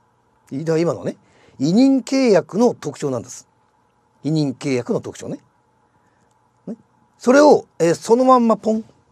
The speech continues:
と出してくるのが管理業務主任者試験。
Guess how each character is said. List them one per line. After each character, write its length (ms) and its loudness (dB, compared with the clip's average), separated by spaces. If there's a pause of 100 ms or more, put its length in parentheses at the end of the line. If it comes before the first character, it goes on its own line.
(760)
と 80 0
出 120 4
し 60 -10
て 100 -2
く 120 -8
る 60 -4
の 100 -2
が 240 0 (1040)
管 220 -4
理 100 -4
業 60 -4
務 140 -4
主 80 -10
任 80 -10
者 120 -10
試 80 -18
験。 140 -20